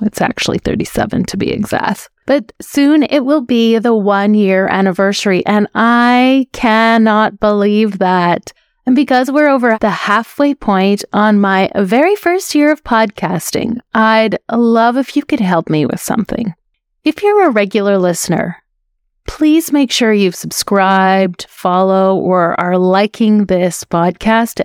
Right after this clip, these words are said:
And could you please leave a rating and a review? It helps the podcast player show the podcast to other people who could benefit from these short and sweet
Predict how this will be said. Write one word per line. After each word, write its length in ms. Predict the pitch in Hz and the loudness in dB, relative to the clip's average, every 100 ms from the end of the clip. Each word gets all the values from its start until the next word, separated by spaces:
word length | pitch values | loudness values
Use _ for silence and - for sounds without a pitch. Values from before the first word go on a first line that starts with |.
| - | -2
And 240 | 226 254 | 0 0
could 240 | - 277 247 | 0 -2 0
you 100 | 240 | -4
please 460 | - 226 226 226 | -2 0 2 2
leave 140 | 247 240 | 0 0
a 100 | 220 | 0
rating 580 | 180 185 196 202 196 190 | 0 0 2 0 -2 -2
and 180 | 185 202 | 0 0
a 60 | |
review? 580 | 196 185 180 190 214 226 226 _ _ | 2 0 2 2 2 0 -4 _ _
It 120 | 254 208 | -4 0
helps 340 | 254 262 - | -2 -2 -8
the 100 | 247 | -8
podcast 540 | - 190 - 196 185 - | -2 -4 -2 -4 -4 -6
player 340 | - 180 170 170 | -4 0 0 0
show 600 | - 190 190 202 202 202 | 0 0 2 2 0 -2
the 100 | 202 | -4
podcast 520 | 202 180 - 180 - | -2 -4 -2 -4 -2
to 80 | - | -4
other 180 | - 302 | 0 -2
people 280 | 285 277 269 | -2 0 0
who 120 | 262 | 0
could 200 | 254 196 | -2 -2
benefit 480 | 180 202 202 208 - | -2 -2 0 -2 -2
from 220 | 190 190 | 0 0
these 240 | 165 156 | 0 -2
short 440 | - - 190 208 220 | -2 0 2 0 0
and 220 | - 269 | 0 0
sweet 500 | - - 196 185 - | 0 -2 0 0 -4